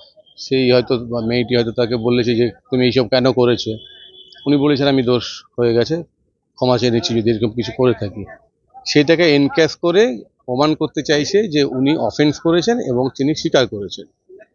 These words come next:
এর বাইরে ওনার যে অ্যালিগেশনগুলো ওনার বিরুদ্ধে, সেইগুলোর কোনো রকম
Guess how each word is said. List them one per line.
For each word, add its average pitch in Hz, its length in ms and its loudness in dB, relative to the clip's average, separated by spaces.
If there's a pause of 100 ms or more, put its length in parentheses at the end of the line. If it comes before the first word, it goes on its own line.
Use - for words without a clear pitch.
(340)
এর 165 160 6
বাইরে 147 420 6
ওনার 185 320 2
যে 180 220 2
অ্যালিগেশনগুলো 135 920 0
ওনার 135 280 0
বিরুদ্ধে, 120 540 -2 (580)
সেইগুলোর 196 600 4 (440)
কোনো 170 180 0
রকম 185 420 0